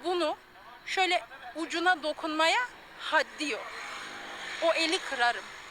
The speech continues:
Bayrağım için de kırarım, ülkem için de kırarım, bu eşarbım için de kırarım.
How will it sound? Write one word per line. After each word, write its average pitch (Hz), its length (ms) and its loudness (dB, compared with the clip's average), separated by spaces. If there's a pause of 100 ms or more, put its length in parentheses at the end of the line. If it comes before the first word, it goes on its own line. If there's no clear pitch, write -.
(160)
Bayrağım 320 440 6
için 359 260 0
de 285 80 4
kırarım, - 400 0 (480)
ülkem 359 400 2
için 302 320 -2
de 240 100 0
kırarım, 262 400 -4 (460)
bu 359 120 4
eşarbım 247 580 0
için 220 280 -12
de 208 80 -8
kırarım. 208 380 -12